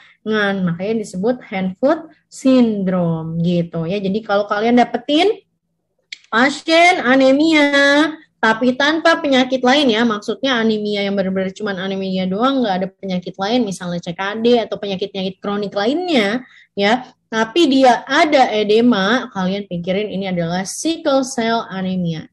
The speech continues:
gitu ya. Oke. Nah, untuk terapinya ini bisa diberikan hidroksiurea ya, tapi bukan kita yang ngasih. Ini S K D I dua, sekali lagi kita dapetin, kita rujuk. Nah, tapi nice to know,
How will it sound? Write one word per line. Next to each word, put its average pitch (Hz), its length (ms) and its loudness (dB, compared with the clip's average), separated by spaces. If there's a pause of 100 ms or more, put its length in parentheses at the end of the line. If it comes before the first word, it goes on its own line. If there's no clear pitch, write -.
gitu - 560 -10
ya. 208 400 -2 (240)
Oke. 175 240 -6 (320)
Nah, 208 240 2
untuk 254 320 0
terapinya 311 800 2
ini 294 400 2
bisa 262 320 2
diberikan 240 560 2
hidroksiurea 233 1120 0
ya, 208 480 0
tapi 180 240 0
bukan 220 400 -2
kita 262 160 -2
yang 330 240 0
ngasih. 320 480 2
Ini 269 160 2
S 262 80 -2
K 247 160 0
D 220 160 0
I 226 80 -4
dua, 254 240 4
sekali 226 240 -2
lagi 214 320 -2
kita 196 240 -4
dapetin, 262 640 -4
kita 214 320 -4
rujuk. 220 480 2
Nah, 180 160 -2
tapi 175 400 -2
nice 208 240 -2
to 247 160 0
know, 262 400 4